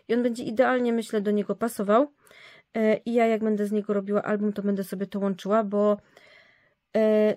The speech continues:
no wiecie, że ja jednorożce też lubię, natomiast do tej kolekcji z Craft O'Clock za bardzo ta kolorystyka nie pasuje, bo to jest zupełnie inna kolorystyka, ale ja też będę chciała zrobić taki album typowo tylko z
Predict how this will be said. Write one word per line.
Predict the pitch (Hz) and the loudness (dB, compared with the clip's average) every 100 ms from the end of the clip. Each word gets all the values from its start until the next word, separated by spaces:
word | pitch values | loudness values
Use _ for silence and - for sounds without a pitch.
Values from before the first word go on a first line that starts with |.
| 247 | 0
no | 233 | -2
wiecie, | 233 226 | -2 -4
że | 208 | -2
ja | 214 | 0
jednorożce | 214 208 208 202 208 | 0 0 -2 -4 -8
też | 220 208 | -8 -4
lubię, | 208 208 | -2 0
natomiast | 254 254 240 226 - | 0 -2 -4 -4 -6
do | |
tej | - 226 | -8 -8
kolekcji | - 240 240 - 220 | -2 -2 -2 -6 -10
z | |
Craft | - 240 | -8 -6
O'Clock | - - 240 262 214 | -6 -2 -2 0 -2
za | 220 | -2
bardzo | 247 247 | -2 -4
ta | 233 247 | -6 -4
kolorystyka | 240 233 226 - - 208 | -2 -2 -4 -6 -4 0
nie | 247 | 0
pasuje, | 269 233 - 196 202 | 0 -2 -2 -2 -2
bo | 202 | -2
to | 202 | -10
jest | 196 | -12
zupełnie | 202 214 202 | -4 -2 -2
inna | - 220 196 180 | -2 -2 0 -2
kolorystyka, | - 196 190 175 185 - 233 277 - - - - _ | -2 -2 -2 -6 -6 0 0 0 -8 -20 -20 -20 _
ale | 220 226 226 | 0 2 2
ja | 220 | 0
też | 220 208 | 0 -2
będę | 214 202 208 | -2 -2 -4
chciała | - 208 196 | -4 -2 -2
zrobić | 202 185 180 | -4 -8 -10
taki | - 185 - | -14 -14 -10
album | 196 190 196 185 | -8 -4 -4 -6
typowo | 202 226 202 196 | -6 -4 -4 -2
tylko | 214 208 | -2 -4
z | 202 | -4